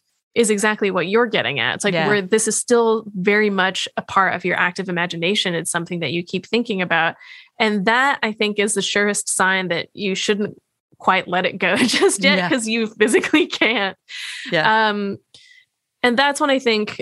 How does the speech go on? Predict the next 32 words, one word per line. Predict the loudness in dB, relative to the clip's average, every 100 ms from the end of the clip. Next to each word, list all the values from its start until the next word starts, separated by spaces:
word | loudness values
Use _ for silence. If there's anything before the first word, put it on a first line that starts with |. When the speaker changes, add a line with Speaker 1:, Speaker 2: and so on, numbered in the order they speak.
| -4
Speaker 1:
a |
temporary | -2 -2 0 0 0
break | 0 -2 -2
is | -6
the | -2
right | -2 -2
answer. | -4 -4 -4 -4 -2 0
But | 2
with | 2 2
that | 0 0
in | 0
mind, | 2 4 2 0 0
let's | 0 0 -2
address | -4 0 0 0
the | -4
second | 0 0 0 -4 0
part | 0 2 -2
of | -4
what | -2
I | -2
just | -2 -4 0
read. | 0 2 -2 -6 _ _ -2
What | 0 2
is | 0
a | -2
sure | 0 2 2 0
sign | 0 0 2 0 -2 0
that | 0 0
an | -2
idea | -2 0 2 4 2 0
is | -2 -2
dead, | 0 2 4 2 -2